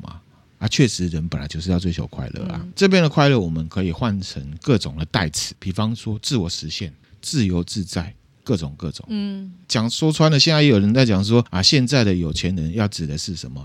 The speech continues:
Speaker 1: 有自己自由的分配时间。
Speaker 2: 嗯。
Speaker 1: 对不对？
Speaker 2: 这也是啊。
Speaker 1: 啊，相对比较好的生活品质，
Speaker 2: 嗯。
Speaker 1: 这样就是富有的。可是以前的富有就是说，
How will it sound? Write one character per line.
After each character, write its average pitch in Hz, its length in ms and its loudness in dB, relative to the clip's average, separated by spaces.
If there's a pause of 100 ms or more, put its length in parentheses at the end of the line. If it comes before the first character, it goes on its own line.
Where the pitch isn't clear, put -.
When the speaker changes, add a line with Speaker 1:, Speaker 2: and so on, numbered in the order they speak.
Speaker 1:
有 95 180 -2
自 143 160 0
己 - 180 -6
自 107 300 -2
由 85 160 0
的 87 80 -4
分 95 180 -4
配 98 160 -2
时 78 220 -8
间。 76 240 -12 (160)
Speaker 2:
嗯。 196 500 -10
Speaker 1:
对 117 140 0
不 113 60 2
对？ 110 180 4
Speaker 2:
这 92 80 -4
也 87 100 -8
是 - 160 -14
啊。 - 60 -4
Speaker 1:
啊， - 20 0
相 151 340 2
对 147 200 0
比 101 120 -6
较 120 200 -4
好 80 300 -10
的 78 260 -10 (100)
生 110 220 -6
活 87 160 -4
品 71 220 -12
质， - 160 -12 (160)
Speaker 2:
嗯。 202 160 -10
Speaker 1:
这 196 120 2
样 170 100 6
就 156 120 0
是 156 100 0
富 143 280 0
有 78 140 -6
的。 - 180 -20 (100)
可 143 100 0
是 196 140 4
以 135 100 4
前 113 140 4
的 123 80 4
富 127 180 2
有 92 60 4
就 110 100 -2
是 117 120 2
说， 110 240 0